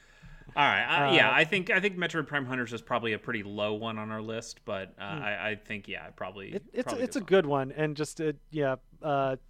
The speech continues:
Speaker 2: compared to, and I'm still debating on which Castlevania game I should bring up, but I
Speaker 1: Okay.
Speaker 2: think I know which one
Speaker 1: All right,
Speaker 2: I
Speaker 1: well,
Speaker 2: can
Speaker 1: you,
Speaker 2: mention
Speaker 1: you
Speaker 2: right now.
Speaker 1: No, no, no, it, no. That Metroid Prime was your, was your replacement for Star Fox. So you,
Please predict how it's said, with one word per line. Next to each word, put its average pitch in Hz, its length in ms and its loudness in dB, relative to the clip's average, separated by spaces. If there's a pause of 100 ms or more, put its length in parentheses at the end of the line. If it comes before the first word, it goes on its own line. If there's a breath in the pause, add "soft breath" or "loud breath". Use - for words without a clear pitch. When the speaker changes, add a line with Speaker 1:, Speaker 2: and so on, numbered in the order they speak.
(560)
Speaker 2:
compared 160 340 -4
to, 139 640 -8
and 143 100 -8
I'm 139 80 -8
still 151 240 -4
debating 143 380 2
on 135 160 -4
which 135 180 -6
Castlevania 147 560 -4
game 123 220 -8
I 120 60 -10
should 117 200 -14
bring 117 200 -14
up, 117 100 -14
but 123 100 -4
I 127 60 -4
Speaker 1:
Okay. 165 100 -8
Speaker 2:
think 208 140 -6
I 127 60 -6
know 127 120 -6
which 120 280 -12
one 120 200 -14 (180)
Speaker 1:
All 117 80 -12
right, 180 120 -10
Speaker 2:
I 180 60 -8
Speaker 1:
well, 139 100 0
Speaker 2:
can 110 100 -4
Speaker 1:
you, 139 60 -6
Speaker 2:
mention 143 260 -4
Speaker 1:
you 139 60 0
Speaker 2:
right 131 100 0
now. 135 240 0 (140)
Speaker 1:
No, 165 240 2
no, 349 80 2
no, 311 160 4
it, 190 160 2
no. 175 240 2
That 147 220 2
Metroid 180 360 -2
Prime 208 240 -2
was 135 140 -4
your, 143 320 -4
was 139 180 -6
your 143 140 -6
replacement 151 560 -4
for 135 240 -4
Star 147 260 -6
Fox. - 320 -12
So - 120 -12
you, 113 460 -10